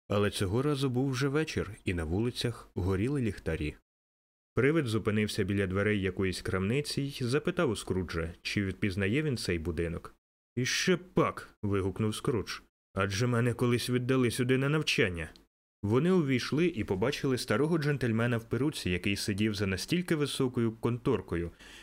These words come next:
що якби вона була бодай іще на два дюйми вищою, його голова б уперлася б в стелю.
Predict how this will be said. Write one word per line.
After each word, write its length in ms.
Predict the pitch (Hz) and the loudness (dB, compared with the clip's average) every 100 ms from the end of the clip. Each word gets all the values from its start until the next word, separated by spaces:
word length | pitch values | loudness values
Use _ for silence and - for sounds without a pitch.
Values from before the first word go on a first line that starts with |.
| - | -10
що 180 | - 117 | 0 2
якби 280 | 113 113 | 2 2
вона 260 | 110 104 104 | 2 2 0
була 280 | 104 107 107 | 0 2 2
бодай 380 | 107 110 113 120 | 2 2 0 0
іще 320 | 120 - 127 | 0 0 0
на 120 | 104 | 0
два 180 | 98 98 | 0 0
дюйми 320 | 98 101 98 | 0 0 2
вищою, 580 | 98 147 - 151 113 85 | 0 -2 -2 0 0 0
його 260 | 92 101 147 | 0 2 0
голова 360 | 165 170 160 165 | 2 2 2 0
б 60 | |
уперлася 540 | 135 101 104 107 110 110 | 0 -2 0 0 0 -4
б 20 | |
в 80 | - | -4
стелю. 420 | - 98 80 | -2 -2 -2